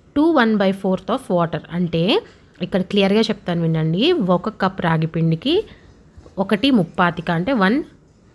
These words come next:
three by four glasses of water. ఆ పైన two spoons కోసం అని చెప్పి ఆవిడ overall-గా టూ వన్ బై ఫోర్త్ వాటర్ తీసుకున్నారు. అది ఎందుకో మనం ఇప్పుడు చూసేయచ్చు.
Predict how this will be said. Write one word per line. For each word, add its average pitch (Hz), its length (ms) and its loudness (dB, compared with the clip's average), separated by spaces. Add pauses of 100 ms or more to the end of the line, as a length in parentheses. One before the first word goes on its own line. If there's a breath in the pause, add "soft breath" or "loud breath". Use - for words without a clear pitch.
(380)
three 202 180 2
by 180 120 4
four 165 400 -2
glasses 160 380 -2 (100)
of 202 220 -2
water. 185 340 -2 (320 loud breath)
ఆ 214 40 4
పైన 214 400 2
two 254 220 0
spoons 240 400 -2
కోసం 202 440 -2
అని 185 200 0
చెప్పి 277 300 0
ఆవిడ 202 280 4 (480 loud breath)
overall-గా 233 600 4
టూ 320 180 -4
వన్ 226 320 2
బై 175 120 0
ఫోర్త్ 175 420 -4
వాటర్ 170 320 -2
తీసుకున్నారు. 160 600 -6 (100)
అది 190 140 0
ఎందుకో 180 320 0
మనం 269 180 2
ఇప్పుడు 170 360 -6
చూసేయచ్చు. 160 640 -4